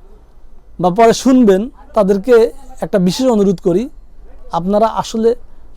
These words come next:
আপনাদের বিষয়বস্তুটা বুঝে এই বিষয়গুলো উদযাপন করার চেষ্টা করবেন। আমি আশা করি আমাদের বাংলা, বিশেষ করে বাঙালিপনা, বাংলাদেশের যে মানুষরা আছি, পৃথিবীর যে যেখানেই ছিটিয়ে, ছড়িয়ে ছিটিয়ে থাকুক না কেন, যদি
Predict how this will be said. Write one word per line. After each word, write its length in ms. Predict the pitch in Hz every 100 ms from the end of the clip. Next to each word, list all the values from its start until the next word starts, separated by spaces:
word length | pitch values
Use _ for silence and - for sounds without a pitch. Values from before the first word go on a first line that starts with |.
| - -
আপনাদের 440 | 226 269 262 254 277 214
বিষয়বস্তুটা 640 | - 233 226 - 247 254 208 170
বুঝে 300 | 220 196 285 294 - - - - - 233
এই 60 | 208
বিষয়গুলো 440 | - 202 190 208 214 - - - - - - - 208
উদযাপন 320 | 170 190 185
করার 200 | 185 180 185
চেষ্টা 200 | - 139
করবেন। 280 | 131 113 117 160
আমি 100 | 185
আশা 240 | 180 247 233
করি 180 | 240 240 254 - - - 185
আমাদের 320 | 190 202 214 240 196
বাংলা, 200 | 220 226 202
বিশেষ 160 | 190 214
করে 100 | 269 226
বাঙালিপনা, 840 | 226 247 240 240 240 220 226 220 220 214 - -
বাংলাদেশের 720 | 185 220 214 214 202 - 226
যে 60 | 240
মানুষরা 380 | 208 196 - 208 185
আছি, 140 | - 185
পৃথিবীর 320 | 170 185 220 - - - 160
যে 60 | 202
যেখানেই 300 | 190 190 240 -
ছিটিয়ে, 320 | - 175 208 208 - - - - -
ছড়িয়ে 280 | 208 208 208
ছিটিয়ে 220 | 208 196 190
থাকুক 180 | 190 185
না 40 | 170
কেন, 120 | 160 175 - - - 139
যদি 160 | 190